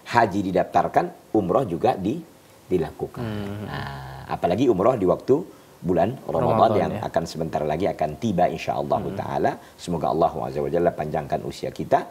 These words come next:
Speaker 1: dan diberikan oleh Allah kesempatan untuk kembali menikmati suasana Ramadan di tahun ini. Amin.
Speaker 2: Amin,
Speaker 1: Allahumma
Speaker 2: amin,
Speaker 1: amin.
Speaker 2: ya Rabbal alamin. Nah, kemudian pertanyaan
Speaker 1: Hmm.
Speaker 2: keduanya tadi Ustadz, eh, apakah ketika umroh sudah dilakukan berkali-kali,
Speaker 1: Iya, hmm.
Speaker 2: apakah,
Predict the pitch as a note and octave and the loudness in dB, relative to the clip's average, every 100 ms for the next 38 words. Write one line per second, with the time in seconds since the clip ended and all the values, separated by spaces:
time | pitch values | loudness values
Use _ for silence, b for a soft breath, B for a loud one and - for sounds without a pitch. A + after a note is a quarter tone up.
0 | B B - E2 D#2 - D#2 D2+ F#2 D#2+ | B B -4 -2 -4 -4 -2 0 0 0
1 | C#2 D#2 D2+ D2+ - - C#2 - - - | 0 -2 -2 -6 -8 -6 -4 -2 -4 -8
2 | - - - D#2 D#2+ E2 E2+ B B B | -8 -8 -4 0 2 2 -2 B B B
3 | F2 F2 D2+ D#2+ - E2+ - C#2+ C#2+ D2 | -4 -2 -2 -2 -2 -6 -4 -6 -4 -4
4 | C#2 C#2+ C#2 D2+ C#2+ C#2+ C#2+ C#2 C2 C2+ | -2 -2 -2 -4 -6 -8 -10 -10 -10 -10
5 | C2+ - - B2 B2 A#2+ G#2+ A2 A2+ G2 | -12 -10 -6 -4 0 0 -2 -2 -2 -2
6 | F#2+ E2+ F#2+ G2+ B B B C3+ C3 C3 | -2 -4 -6 -10 B B B 0 0 2
7 | D3+ F#3 F3+ D#3 C#3+ C#3+ C#3+ C3 B2+ A#2 | 4 4 2 2 2 0 -2 -6 -2 0
8 | G2+ G#2 C#3 A#2+ C#3+ B2+ - E3+ D#3+ - | 2 0 0 -2 -2 -4 2 0 0 -4
9 | B2+ B2 A#2+ A#2 A#2 C3 D3 D#3 C3+ C3 | 2 4 6 4 4 4 2 2 -2 -2
10 | B2+ A#2 B2 B2 A#2 B2 A2+ A#2 A#2+ B2+ | 0 0 0 -2 -2 -4 -2 -2 -4 -4
11 | A#2 A#2 A#2 A#2+ A2+ A2+ A2+ A2 A2 A#2 | 0 -2 -2 -4 -2 -4 -2 -2 -2 -2
12 | B2 A2+ F#2+ A2 B2+ - - A#2 G#2+ G#2+ | -2 -2 0 6 6 4 -2 -2 0 0
13 | A#2 - C3 | 0 4 2